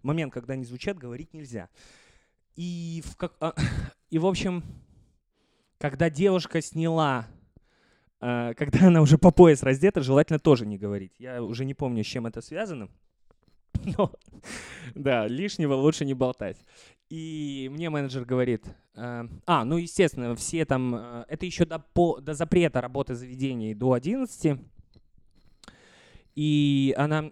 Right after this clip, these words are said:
м, то есть это вечер, там поздний, возле шеста танцует, э, девушка, ну, а все они в масках, да, то есть они там достаточно откровенно, максимально од-, в откровенной одежде,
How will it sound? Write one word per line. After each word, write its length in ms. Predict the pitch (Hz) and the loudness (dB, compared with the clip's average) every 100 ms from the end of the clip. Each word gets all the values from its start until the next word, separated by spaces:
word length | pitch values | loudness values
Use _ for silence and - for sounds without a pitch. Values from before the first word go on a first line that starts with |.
| - - | -16 -18
м, 120 | 110 | -18
то 100 | 156 | -16
есть 120 | 139 | -8
это 160 | 143 131 | -8 -2
вечер, 420 | 135 285 - 190 | 2 2 0 -2
там 200 | 151 123 | -2 -2
поздний, 420 | 180 196 151 127 | -4 -2 -2 -2
возле 420 | 120 127 147 147 | -6 0 2 2
шеста 360 | 143 151 - 131 | 0 -2 0 0
танцует, 520 | 127 127 143 127 - | 2 4 6 6 4
э, 140 | 127 | 0
девушка, 380 | 123 202 226 135 131 | 4 2 2 -4 -2
ну, 120 | 156 | 0
а 60 | |
все 240 | 147 - 190 | 0 2 2
они 180 | 170 156 | 2 -2
в 60 | |
масках, 480 | 156 156 - - - | -4 -6 -8 -14 -16
да, 180 | - 135 | -2 -2
то 120 | - | 0
есть 220 | 127 123 - | -4 -6 -12
они 720 | 143 147 139 127 117 113 104 | -8 -2 0 0 0 -2 -4
там 160 | - 117 | -4 -2
достаточно 460 | 120 - 143 - 135 | -2 -4 -6 -6 -8
откровенно, 680 | - 156 151 143 120 107 - - | 0 0 0 -4 -8 -12 -12 -12
максимально 540 | 123 - 131 113 110 | -10 -6 -4 -2 0
од-, 80 | 113 - _ - - - _ - | 0 -4 _ -20 -20 -20 _ -14
в 280 | 117 120 | -12 2
откровенной 580 | 151 - 165 151 175 147 | 2 8 10 10 10 6
одежде, 500 | 139 170 247 160 107 | 4 4 4 2 -4